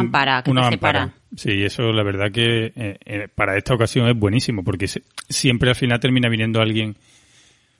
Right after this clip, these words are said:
Speaker 2: o que no le funciona la tarjeta o un extranjero que tiene dudas y, y termi-, y termina viniendo a, y, y pegándote cerca tuya. Y, y la verdad que la mampara para eso es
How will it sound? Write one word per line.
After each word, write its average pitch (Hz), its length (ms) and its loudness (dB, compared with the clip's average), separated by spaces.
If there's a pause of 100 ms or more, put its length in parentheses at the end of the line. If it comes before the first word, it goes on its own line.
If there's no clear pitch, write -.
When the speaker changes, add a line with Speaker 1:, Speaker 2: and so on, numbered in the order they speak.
(140)
Speaker 2:
o 113 140 0
que 107 100 0
no 110 60 2
le 131 80 4
funciona 123 460 2
la 120 100 2
tarjeta 127 760 0 (320)
o 117 400 4
un 120 280 2
extranjero 120 440 0
que 117 80 2
tiene 120 240 0
dudas 123 420 0 (240)
y, 127 120 -8 (120)
y 247 220 -10
termi-, 110 600 0
y 117 120 -4
termina 104 360 -2
viniendo 120 680 0
a, 120 140 -2
y, 110 180 -4
y 113 160 -6
pegándote 104 540 -2
cerca 107 520 2
tuya. 120 240 0
Y, 104 140 -2
y - 80 -2
la 95 100 0
verdad 90 200 -2
que 98 80 -2
la 101 60 2
mampara 95 400 0
para 98 200 0
eso 95 200 -4
es 101 440 -2